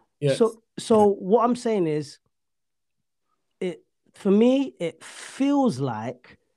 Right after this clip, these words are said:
Speaker 2: that the relationship has broken down.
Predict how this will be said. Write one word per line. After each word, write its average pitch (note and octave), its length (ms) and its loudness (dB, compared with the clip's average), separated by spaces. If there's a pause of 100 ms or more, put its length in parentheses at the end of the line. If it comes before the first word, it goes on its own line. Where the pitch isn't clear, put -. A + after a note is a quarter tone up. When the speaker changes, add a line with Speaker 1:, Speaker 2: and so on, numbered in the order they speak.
(320)
Speaker 2:
that B2 580 2
the C#3 160 2
relationship D#3+ 1500 2 (440)
has B2+ 320 -8
broken E3+ 920 2 (100)
down. A#2+ 480 -2